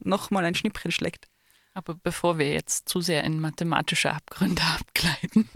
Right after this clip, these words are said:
Speaker 1: Nein, ich, ich wollte nur sagen, da haben wir uns jetzt das grad ausgerechnet,
Speaker 2: Ja.
Speaker 1: Brotpreissteigerung von fünf Euro auf zweiundzwanzig Euro innerhalb von drei, vier Monaten.
Speaker 2: Ganz
Speaker 1: Und
Speaker 2: genau.
Speaker 1: also das war das, was Realität war im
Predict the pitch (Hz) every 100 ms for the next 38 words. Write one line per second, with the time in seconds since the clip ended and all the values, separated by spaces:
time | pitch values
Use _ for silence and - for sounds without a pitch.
0 | 269 - 262 254 277 - 196 - - 214
1 | 190 226 - 226 - 170 226 269 - 190
2 | 208 220 214 208 185 - 185 - 185 -
3 | 170 214 - 247 - 262 190 160 180 247
4 | - - 202 220 - 196 208 220 208 208
5 | 180 180 - 240 269 - 185 190 220 233
6 | - 165 185 - - 190 269 240 180 175
7 | 196 - 196 202 208 220 196 196 202 190
8 | 185 180 190 247 - 220 220 240 190 -
9 | 170 _ - _ 160 190 - 175 143 147
10 | - - 185 196 220 - 196 175 214 -
11 | 180 - 185 180 185 - 190 202 180 180
12 | - 170 170